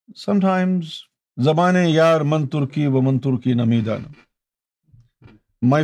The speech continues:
friend is from Turkey and I don't speak their language. You know, sometimes we, like, you know,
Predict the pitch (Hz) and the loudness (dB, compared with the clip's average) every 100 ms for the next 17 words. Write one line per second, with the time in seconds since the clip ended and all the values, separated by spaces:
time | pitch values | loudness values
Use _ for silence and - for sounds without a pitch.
0 | 139 156 165 180 160 139 - 147 135 143 | 0 0 0 0 -2 -4 -2 -2 0 0
1 | 147 127 113 - _ _ _ _ _ _ | -2 -4 -6 -10 _ _ _ _ _ _
2 | - 139 143 139 143 139 - 143 131 113 | -2 0 2 0 0 -2 -2 -4 -2 -2
3 | 120 113 123 113 107 104 - _ _ _ | -2 -2 -2 -2 -6 -10 -16 _ _ _
4 | _ _ _ _ _ _ _ 135 _ _ | _ _ _ _ _ _ _ -20 _ _
5 | _ _ _ _ - 127 156 170 _ _ | _ _ _ _ -6 -4 -4 -6 _ _
6 | _ _ _ _ _ - 180 190 175 175 | _ _ _ _ _ -2 0 2 2 2
7 | 190 190 170 - - _ _ _ _ _ | 0 -2 -4 -12 -20 _ _ _ _ _
8 | - 135 151 156 147 123 110 - _ _ | -6 -2 0 0 -2 -6 -12 -20 _ _
9 | _ _ _ _ _ _ _ 151 165 151 | _ _ _ _ _ _ _ 0 0 0
10 | _ 135 175 | _ -4 0